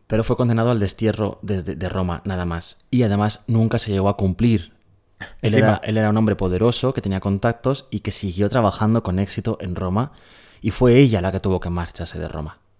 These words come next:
Speaker 1: Esto es algo muy habitual hoy en día también, ¿no? Que al final es la cas-, la, la que sufre el daño, la que tiene que marcharse para dejar de ver al que le ha hecho ese daño.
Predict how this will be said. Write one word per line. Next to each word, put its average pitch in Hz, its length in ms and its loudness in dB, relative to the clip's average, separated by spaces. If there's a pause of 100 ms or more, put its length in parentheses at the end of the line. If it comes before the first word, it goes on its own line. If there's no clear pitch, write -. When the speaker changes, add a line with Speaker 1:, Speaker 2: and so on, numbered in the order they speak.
(460)
Speaker 1:
Esto - 200 -6
es 107 80 -4
algo 110 460 -2
muy 101 560 2
habitual 107 580 2 (240)
hoy 92 180 0
en 90 100 0
día 87 160 -4
también, 95 440 0
¿no? 104 140 -2
Que 117 80 -2
al - 40 -4
final 95 200 -2
es 104 80 -2
la 104 140 0
cas-, - 340 -10
la, 98 180 -4
la 92 180 -6
que 92 120 -12
sufre 123 360 2
el 120 100 4
daño, 107 320 2 (380)
la 104 100 -2
que 92 60 -2
tiene 107 140 0
que 117 80 -2
marcharse 107 440 0
para 110 160 0
dejar 98 300 -2
de 95 100 -2
ver 107 260 -2
al 104 160 -6
que 101 100 -4
le 90 120 -2
ha 92 60 2
hecho 113 160 -2
ese - 140 -8
daño. 101 280 0